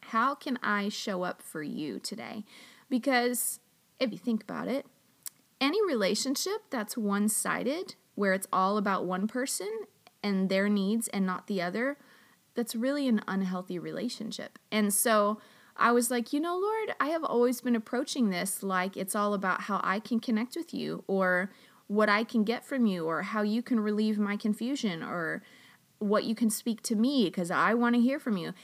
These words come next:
And while those are good and motivated by desire to know him, they were still, in many ways,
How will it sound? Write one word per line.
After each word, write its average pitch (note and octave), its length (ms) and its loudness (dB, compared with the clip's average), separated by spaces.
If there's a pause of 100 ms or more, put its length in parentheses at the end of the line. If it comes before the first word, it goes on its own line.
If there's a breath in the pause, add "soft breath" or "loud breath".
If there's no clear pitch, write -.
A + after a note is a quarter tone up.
(180 loud breath)
And A3 260 4
while A3+ 200 8
those G#3 200 2
are F#3+ 60 2
good E4 360 0
and A3+ 140 6
motivated G3+ 500 4
by F#3+ 160 2
desire F3+ 360 0
to - 120 -2
know A3 140 0
him, G3+ 380 2 (760)
they A#3+ 160 6
were B3 140 6
still, D4 560 6
in A3+ 160 6
many A3+ 220 6
ways, E3 500 -2